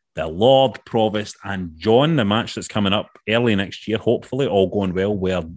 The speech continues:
the Lord Provost loses his life in the ring to John. He says, "Here, John, I hosted a dinner for the Lord Provost and his mates a few years back. Might have been a different one.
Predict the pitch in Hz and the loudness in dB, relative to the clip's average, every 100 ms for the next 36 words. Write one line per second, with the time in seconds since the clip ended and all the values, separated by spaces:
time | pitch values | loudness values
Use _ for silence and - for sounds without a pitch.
0 | - 98 92 92 - 95 90 95 95 87 | -12 -6 -4 -6 -4 -4 -4 -6 -4 -4
1 | 80 87 92 104 90 85 85 98 - - | -8 -8 -8 -8 -8 -8 -8 -8 -10 -10
2 | 95 98 _ _ - - _ _ _ 127 | -8 -8 _ _ -20 -20 _ _ _ -2
3 | 147 143 - 170 175 170 147 _ _ _ | 0 0 2 2 4 2 0 _ _ _
4 | _ - 170 202 208 180 170 147 131 131 | _ -2 0 2 2 0 -2 -2 0 -2
5 | 135 131 120 117 113 113 - 110 104 104 | -2 -4 -2 0 -2 -2 -4 -4 -4 -6
6 | - 92 90 98 90 98 85 92 87 104 | -6 -6 -4 -4 -4 -6 -4 -4 -2 -2
7 | 107 110 110 104 - 135 151 147 139 120 | -2 -2 -2 -4 -6 -6 -4 -2 -2 -4
8 | - 95 90 90 | -4 -8 -6 -6